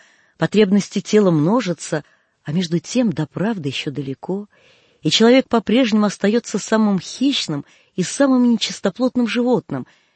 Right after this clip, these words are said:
и всё клонится к тому, чтобы человечество в своём большинстве выродилось и утеряло навсегда всякую жизнеспособность.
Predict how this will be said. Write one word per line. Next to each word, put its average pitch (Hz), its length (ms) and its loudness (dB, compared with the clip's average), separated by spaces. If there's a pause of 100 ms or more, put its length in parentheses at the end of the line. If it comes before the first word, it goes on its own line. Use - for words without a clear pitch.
(100)
и 147 80 -2
всё 156 200 -2
клонится 190 400 2
к - 60 -20
тому, 185 260 4
чтобы 160 280 -2
человечество 156 800 -2
в - 60 -14
своём 165 400 0
большинстве 160 760 -2 (320)
выродилось 147 880 -2 (440)
и 156 80 2
утеряло 160 460 0
навсегда 147 580 -4
всякую 170 500 -6
жизнеспособность. 151 1040 -6